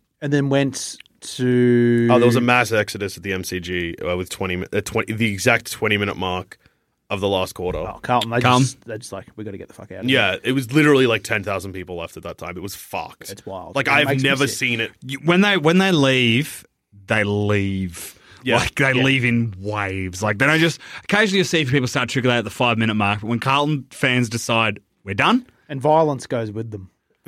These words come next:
Speaker 3: That was the worst fight I've ever seen, just quietly. Not,
Speaker 1: Oh,
Speaker 3: not
Speaker 1: I
Speaker 3: in
Speaker 1: haven't
Speaker 3: terms of
Speaker 1: even seen that one.
Speaker 3: violence.
Speaker 1: I haven't
Speaker 3: It's
Speaker 1: seen
Speaker 3: just,
Speaker 1: it.
Speaker 3: it's just two guys who can't throw a punch <laughs> trying to throw
Speaker 1: Oh,
Speaker 3: punches
Speaker 1: okay.
Speaker 3: over seats.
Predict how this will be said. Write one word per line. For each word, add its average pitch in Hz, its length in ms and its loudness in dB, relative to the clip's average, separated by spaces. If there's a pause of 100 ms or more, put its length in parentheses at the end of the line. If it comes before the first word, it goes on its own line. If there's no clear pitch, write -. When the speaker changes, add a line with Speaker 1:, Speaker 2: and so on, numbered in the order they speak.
(380)
Speaker 3:
That 240 320 2
was 233 100 4
the 220 120 4
worst 147 420 2
fight 123 320 0
I've 107 100 -2
ever 107 160 0
seen, 101 320 -6
just 92 160 -12
quietly. 101 420 -8 (120)
Not, 170 160 2
Speaker 1:
Oh, 139 80 2
Speaker 3:
not - 20 4
Speaker 1:
I 143 40 6
Speaker 3:
in 165 80 6
Speaker 1:
haven't 202 80 4
Speaker 3:
terms 202 200 2
of 156 100 2
Speaker 1:
even 160 60 4
seen 139 80 4
that 147 60 4
one. 139 60 2
Speaker 3:
violence. 113 320 0 (200)
Speaker 1:
I 123 40 -8
haven't 131 140 -4
Speaker 3:
It's 131 80 -2
Speaker 1:
seen 135 80 0
Speaker 3:
just, 196 200 -2
Speaker 1:
it. - 40 0
Speaker 3:
it's 151 140 -2
just 185 220 -4
two 202 180 4
guys 160 320 2
who 127 100 0
can't 143 320 0
throw 139 180 2
a 117 40 2
punch 117 360 -2
<laughs> - 20 -20
trying 127 160 -4
to - 100 -4
throw 120 180 0
Speaker 1:
Oh, 117 40 0
Speaker 3:
punches 120 380 2
Speaker 1:
okay. 117 120 -4
Speaker 3:
over 113 200 2
seats. 101 380 -4